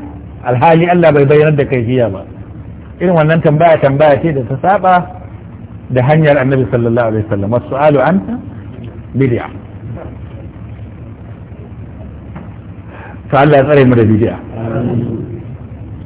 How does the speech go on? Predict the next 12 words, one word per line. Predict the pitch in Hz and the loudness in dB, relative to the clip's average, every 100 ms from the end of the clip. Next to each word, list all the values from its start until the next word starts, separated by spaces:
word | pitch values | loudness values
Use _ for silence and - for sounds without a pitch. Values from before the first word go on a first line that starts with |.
| - - - - - - | -16 -16 -18 -16 -18 -6
Yudabbiru | 127 127 151 143 143 139 135 | 0 4 6 6 6 6 6
al-amr. | 143 143 104 - - - - - - - - - - - - | 4 2 2 -4 -8 -12 -14 -14 -14 -14 -16 -18 -18 -16 -4
Ya | 117 147 156 | 4 6 8
halitta | 151 139 156 143 | 6 4 2 2
sammai | 139 139 151 202 170 - - - - - - | 4 4 4 2 0 -6 -12 -16 -16 -18 -4
da | 120 123 | 0 2
ƙasa, | 147 151 160 156 160 - - - - - - | 4 4 6 6 4 -4 -14 -16 -16 -14 -2
ya | 123 151 | 4 4
daidaita | 147 147 143 | 6 6 6
ga | 135 135 | 6 4
al'arshi, | 131 139 180 - 170 160 - - - - - - - - - - - - | 4 4 2 4 2 2 -2 -14 -16 -16 -18 -18 -18 -18 -16 -16 -16 0
kuma | 180 190 | 4 8